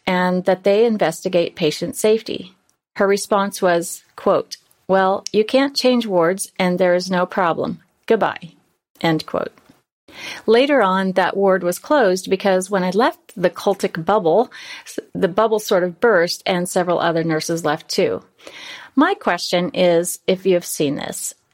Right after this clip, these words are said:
and how one can handle situations when biff responses are used to silence critics. So I, s-, I can s-, just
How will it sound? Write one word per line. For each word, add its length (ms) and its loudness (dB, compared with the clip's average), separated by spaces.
and 340 2
how 360 0
one 320 0
can 140 -6
handle 340 2
situations 680 0
when 180 0
biff 440 0
responses 720 -2
are 80 2
used 680 0
to 120 -2
silence 640 -4
critics. 680 -6
So 380 2
I, 120 2
s-, 400 -8
I 120 0
can 180 0
s-, 240 -8
just 300 0